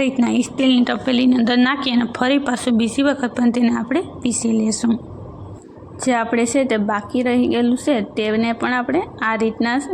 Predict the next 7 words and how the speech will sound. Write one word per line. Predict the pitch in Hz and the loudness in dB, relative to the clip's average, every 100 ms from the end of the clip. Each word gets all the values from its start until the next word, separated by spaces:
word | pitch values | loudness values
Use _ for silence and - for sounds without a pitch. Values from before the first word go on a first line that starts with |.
| 277 - | -6 -4
પીસવાનું | 220 - 220 214 214 208 | -6 -2 -2 0 -2 -2
છે | 196 202 | -6 -4
તે | 208 262 | -6 -2
પણ | 359 381 - - | -2 -2 -10 -6
પીસી | 220 - 214 208 | -6 -4 -2 -2
નાખીએ. | 208 - 208 208 - - - - - - - - - - - - - - - - - - - | -2 -6 -8 -8 -8 -16 -20 -20 -20 -20 -20 -20 -20 -20 -20 -18 -18 -18 -20 -20 -20 -18 -4
અને | 254 | 0